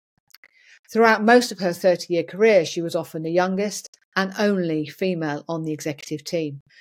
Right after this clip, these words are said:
So she has a wealth of experience to share that will benefit every woman. Cynthia and I are recording the episode early March, so I hope you'll come back later in that month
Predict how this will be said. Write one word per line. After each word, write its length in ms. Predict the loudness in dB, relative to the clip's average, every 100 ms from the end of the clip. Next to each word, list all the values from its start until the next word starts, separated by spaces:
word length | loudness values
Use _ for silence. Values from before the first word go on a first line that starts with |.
| _ _
So 220 | 2 2
she 160 | 2 -2
has 200 | -2 -4
a 60 |
wealth 320 | 0 0 0 -4
of 80 |
experience 680 | -8 -10 -2 0 0 -4 -8
to 80 | -12
share 420 | -6 -4 -4 -6 -10
that 100 | -8
will 100 | -6
benefit 500 | -6 -6 -6 -10 -10 _
every 400 | -2 -2 -2 -2
woman. 320 | -2 -6 -10 -16 _ _ _ _ _ _ _ _ -20 _
Cynthia 520 | 6 6 6 4 4 2
and 140 | 0
I 180 | 2 4
are 80 | 2
recording 440 | 2 8 8 8
the 120 | 2
episode 400 | -4 -4 -4 0 4
early 240 | 4 2
March, 400 | -4 -6 -8 -8
so 380 | 0 2 2 -2 _ _
I 120 | -4 -2
hope 320 | 2 2 2
you'll 120 | -2
come 260 | 0 -6 0
back 240 | 0 -2
later 460 | 0 2 2 -2 -6
in 100 | -4
that 200 | -6 -6
month 480 | -10 -10 -12 -18